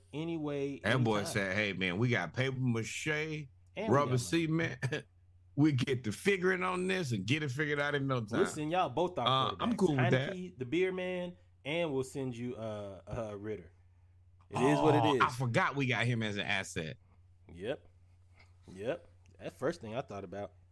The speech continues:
Speaker 1: So, uh, moving on, man. A-Rod to the Jets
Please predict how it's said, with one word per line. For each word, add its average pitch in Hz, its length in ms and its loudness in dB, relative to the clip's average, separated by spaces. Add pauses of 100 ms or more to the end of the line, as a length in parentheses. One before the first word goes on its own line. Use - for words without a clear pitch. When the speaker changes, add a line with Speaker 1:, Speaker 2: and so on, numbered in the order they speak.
(440)
Speaker 1:
So, 147 520 8 (520)
uh, 120 1000 2
moving 170 320 8
on, 151 240 8
man. 127 280 4
A-Rod 160 520 8
to 165 120 0
the 120 120 -4
Jets 139 760 -2